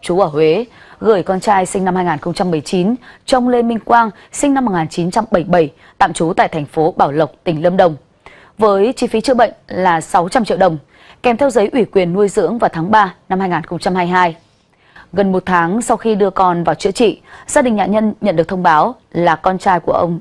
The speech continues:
đã mất vì mắc covid mười chín. Với lời giải thích vì sợ quá trình chuyển thi thể cháu từ Lâm Đồng ra đến thành phố Huế bị phân hủy nên đã tự ý dùng củi thiêu rồi lấy tro cốt đưa ra Huế cho gia đình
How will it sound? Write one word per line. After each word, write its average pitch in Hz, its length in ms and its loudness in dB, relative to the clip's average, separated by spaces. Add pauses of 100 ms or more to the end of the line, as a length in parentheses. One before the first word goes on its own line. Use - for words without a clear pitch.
đã 175 200 0
mất 240 360 -4
vì 165 100 0
mắc 185 200 -2
covid 185 260 0
mười 180 80 0
chín. 202 320 0 (440)
Với 294 120 4
lời 294 120 4
giải 185 140 0
thích 302 260 -4
vì 180 220 -2
sợ 151 300 0
quá 135 160 0
trình 185 220 -4
chuyển 170 220 0
thi 185 140 -4
thể 170 240 -2
cháu 165 300 -2
từ 233 80 2
Lâm 190 180 2
Đồng 185 160 4 (280)
ra 262 160 4
đến 202 140 -4
thành 220 120 -2
phố 180 160 -2
Huế 180 200 2
bị 214 160 -6
phân 185 200 -4
hủy 185 260 0 (240)
nên 214 160 0
đã - 160 2
tự - 200 -2
ý 185 280 -2
dùng 190 240 0
củi 170 220 0
thiêu 208 320 0 (200)
rồi 185 160 0
lấy 180 140 0
tro 208 180 0
cốt 294 240 2 (100)
đưa 202 120 2
ra 170 120 -2
Huế 160 340 2 (120)
cho 208 120 -2
gia 185 140 0
đình 165 240 -2